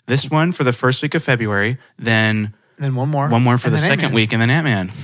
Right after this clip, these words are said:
Speaker 2: You're totally right.
Speaker 1: Dude.
Speaker 2: That's dope.
Speaker 1: That's gonna be
Speaker 2: That's
Speaker 1: awesome.
Speaker 2: dope, dope, dope. Today, we are taking a look at The Wedding Singer.
Speaker 1: Yeah.
Speaker 2: From nineteen ninety-eight.
Speaker 1: Oh my gosh, this movie is twenty-five years old.
Speaker 2: Guess how old I was when this movie came out?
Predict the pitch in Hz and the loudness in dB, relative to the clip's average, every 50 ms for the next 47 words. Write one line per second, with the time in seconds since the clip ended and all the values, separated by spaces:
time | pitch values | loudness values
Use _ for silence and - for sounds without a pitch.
0 | - - - 160 160 - - - 131 135 143 160 165 180 196 208 196 185 - 107 | -12 -6 -4 -4 -4 -2 -2 -2 0 2 2 2 2 2 2 2 0 -2 -2 -2
1 | 104 104 101 101 98 92 90 104 110 113 117 - - - 120 117 120 120 117 117 | -2 -2 -2 -4 -4 -4 -2 -2 -2 -2 -4 -6 -4 -2 -2 0 0 2 2 2
2 | 117 117 113 117 - 85 - 117 117 - - 127 120 120 123 120 113 123 123 120 | 0 0 -2 -4 -6 -4 -4 -4 -2 -2 -2 -2 -2 -2 -2 -4 -2 -2 -2 -2
3 | 117 - - - - - - - - - - - _ - - 151 127 139 165 190 | -4 -6 -12 -20 -20 -20 -20 -20 -20 -20 -20 -20 _ -6 -2 0 2 4 4 4
4 | 165 131 127 123 123 127 - _ - 120 120 131 131 123 120 120 - 135 131 127 | 4 2 2 0 -2 -6 -10 _ -6 -2 0 2 2 2 0 0 -2 -2 -2 0
5 | 139 131 123 120 127 135 139 139 135 135 - 139 135 135 135 131 127 127 123 120 | 0 0 0 0 0 0 0 0 0 0 0 0 2 2 2 2 2 0 -2 -4
6 | 123 117 - 113 110 107 107 110 - 98 95 92 95 95 95 95 92 90 92 90 | -6 -6 -6 -8 -8 -8 -8 -8 -4 -4 -2 0 0 0 0 0 -2 -2 -2 -4
7 | 90 87 92 98 - - - 123 120 120 120 120 135 156 156 - 175 165 165 170 | -4 -6 -8 -10 -12 -14 -10 -8 -6 -4 -4 -4 -4 -4 -6 -6 -4 -2 -2 0
8 | 165 170 170 175 160 - - 165 160 165 - - - - - - - - 117 104 | 0 0 -2 -2 -4 -4 -2 -2 -2 -2 -2 -6 -12 -14 -14 -8 -4 -2 -2 -2
9 | 101 120 117 113 104 101 92 90 90 95 - - - 131 - - 117 113 104 107 | -2 -4 -8 -6 -6 -6 -6 -6 -6 -8 -10 -10 -10 -10 -8 -4 -4 -4 -2 -2
10 | 98 90 - - - - 95 92 90 87 87 - - 87 85 80 - 80 82 - | -4 -6 -8 -10 -10 -8 -6 -4 -4 -4 -4 -4 -6 -6 -6 -6 -6 -8 -8 -8
11 | 78 76 78 - - - - - _ _ _ _ _ - 156 156 151 165 147 143 | -8 -10 -10 -10 -10 -12 -14 -18 _ _ _ _ _ -6 -4 -4 -2 -2 -2 0
12 | 135 127 123 117 113 104 101 101 104 117 113 101 101 - - 95 92 92 - - | 0 -2 -2 -4 -6 -8 -10 -12 -12 -12 -12 -12 -12 -14 -14 -14 -14 -16 -16 -16
13 | - - - 95 - | -16 -16 -16 -16 -16